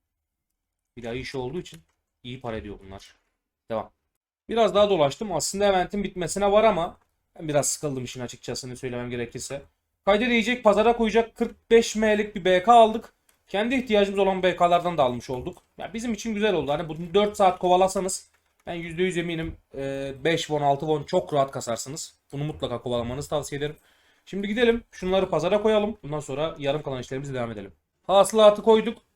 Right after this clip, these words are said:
Güzel para. Yani kutsama kağıtları, pelerinler falan da var ama tabii ki de bunları koymuyoruz ki şu an bin iki yüzden fazla pelerinimiz oldu. Bunları koymama sebebim pelerin lazım oluyor. O yüzden koymuyorum.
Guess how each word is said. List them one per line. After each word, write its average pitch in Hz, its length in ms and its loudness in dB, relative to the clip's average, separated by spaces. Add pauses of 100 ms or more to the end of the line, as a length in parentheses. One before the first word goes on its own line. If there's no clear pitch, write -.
(800)
Güzel 180 300 4
para. 139 400 2
Yani 143 520 0
kutsama 180 440 -2
kağıtları, 196 520 6
pelerinler 185 460 2
falan 190 280 4
da 147 80 2
var 190 100 6
ama 220 220 2 (380)
tabii 160 180 -4
ki 185 100 -8
de 208 120 4
bunları 180 300 2
koymuyoruz 196 580 0
ki 185 260 -8
şu 165 160 -4
an 165 140 0
bin 160 100 -2
iki 165 180 -4
yüzden 190 240 0
fazla 170 300 0
pelerinimiz 190 480 -2
oldu. 190 400 -4 (340)
Bunları 185 280 0
koymama 214 360 4
sebebim 208 480 -2 (120)
pelerin 143 340 -2
lazım 139 320 0
oluyor. 110 200 -6
O - 20 -2
yüzden 139 240 -6
koymuyorum. 113 540 -8